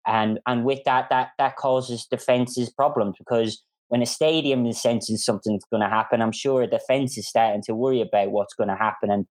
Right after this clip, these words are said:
who are they gonna find or how, who are they gonna run at? Um, but yeah, he's, he's, he's a great player, and it, it must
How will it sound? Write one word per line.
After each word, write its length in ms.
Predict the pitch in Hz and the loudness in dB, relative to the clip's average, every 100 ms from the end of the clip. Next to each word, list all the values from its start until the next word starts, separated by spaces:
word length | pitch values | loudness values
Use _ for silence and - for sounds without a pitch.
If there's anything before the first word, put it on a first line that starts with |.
| _ _ | _ _
who 100 | 139 | -2
are 60 | 131 | 2
they 120 | 123 | 2
gonna 240 | 127 117 | 0 -2
find 420 | - 131 127 123 110 | -2 0 0 2 0
or 160 | 107 - | 0 0
how, 200 | 123 123 | 0 2
who 100 | 139 | 0
are 60 | 123 | 0
they 100 | 117 | 2
gonna 240 | 120 113 | 2 0
run 280 | 107 120 110 | 2 2 2
at? 140 | 98 - _ _ _ _ _ | 0 -4 _ _ _ _ _
Um, 460 | 107 110 107 110 107 - _ _ | 0 2 2 -2 -6 -12 _ _
but 140 | 117 113 | -4 0
yeah, 200 | 117 104 | 2 2
he's, 180 | 123 135 | 0 0
he's, 320 | 143 160 156 | 0 0 0
he's 200 | 143 139 | 0 0
a 80 | 135 | 0
great 360 | 156 151 - | 2 2 0
player, 380 | - 120 117 113 | 0 2 4 2
and 100 | 110 | 0
it, 40 | 120 | 0
it 260 | 120 131 | 2 2
must 280 | 143 139 - | 0 -2 -4